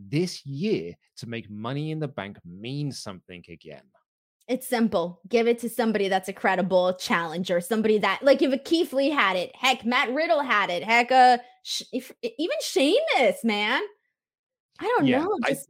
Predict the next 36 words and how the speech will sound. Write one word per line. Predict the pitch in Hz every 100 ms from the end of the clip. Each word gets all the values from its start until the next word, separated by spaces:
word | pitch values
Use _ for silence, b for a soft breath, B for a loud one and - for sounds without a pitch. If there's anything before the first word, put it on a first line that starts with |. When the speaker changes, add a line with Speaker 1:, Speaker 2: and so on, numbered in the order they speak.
| 339
Speaker 2:
somebody | 370 381 330
that | 302 302 - _ -
it | 262
can | 320 247
mean | 262 311
something. | - 233 180 175 107 - 202 _ _ _ _ _ _ _ -
Speaker 1:
But | 147
it's | 135 -
to | 127
put | -
it | 156 156
onto | 135 - 127
someone | - - 143 147 156 151
who | - - 120 113 107
can | 107 - 110
do | 104 160
something | 170 170 160 - 127 110
with | 92 69
it. | 67 - - _ _ -
Like, | 90 92 -
uh, | 101
so | 92 117 107
someone | 147 156
who's | 135 135 120
new, | 123 139 180 - -
the, | 101
who's | 95 95 101
never | 104 104
had | 95 104
it | 98
before, | 98 - 101 123 -
I | 107
think | 113 104
will | 107 92
really | 104 101
help, | 92 101 110